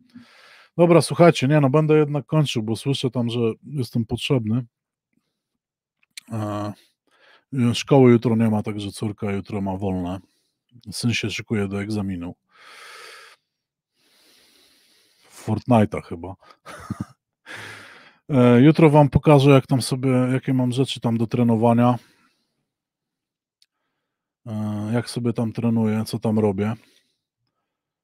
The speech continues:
I wreszcie może jutro zrealizuję pewną rzecz, którą miałem już tutaj zrealizować na kanale. A o tych meteorytach, Moryc, y, ja sobie poczytam i o Emilenc-, Emilęcinie i różnych tego typu rzeczach.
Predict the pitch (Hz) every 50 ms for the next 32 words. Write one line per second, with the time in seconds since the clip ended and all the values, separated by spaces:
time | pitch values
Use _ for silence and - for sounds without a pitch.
0 | _ _ _ _ _ _ _ _ _ _ _ _ _ _ - - 120 123 135 151
1 | 135 - - - 135 127 127 120 113 123 123 123 120 120 120 120 117 113 113 110
2 | 110 107 120 123 120 120 120 117 110 120 123 117 110 - 123 120 110 117 113 110
3 | 110 110 117 107 - - 113 110 107 110 110 107 107 107 98 - - - 117 110
4 | 98 110 107 107 104 101 113 107 107 101 - 110 101 - - 104 110 117 120 120
5 | 123 120 120 _ _ _ _ _ _ _ _ - - - - - - - _ -
6 | - 143 151 151 - 165 - - 156 147 - 160 143 139 143 147 160 147 160 143
7 | - - 143 143 139 139 139 123 - - - - - 139 135 135 131 127 120 113
8 | - - _ _ _ _ _ _ _ _ _ _ _ _ _ _ _ _ - 127
9 | 123 - - 139 127 117 - 131 - - 151 143 - 143 131 127 131 120 127 120
10 | 123 123 127 127 131 135 135 135 131 127 127 120 - - - - - 135 123 131
11 | 135 123 123 120 117 113 - - 147 139 131 123 123 110 113 123 120 120 131 127
12 | 120 120 107 - - 123 120 117 - - 110 - 120 110 117 117 - - 147 143
13 | -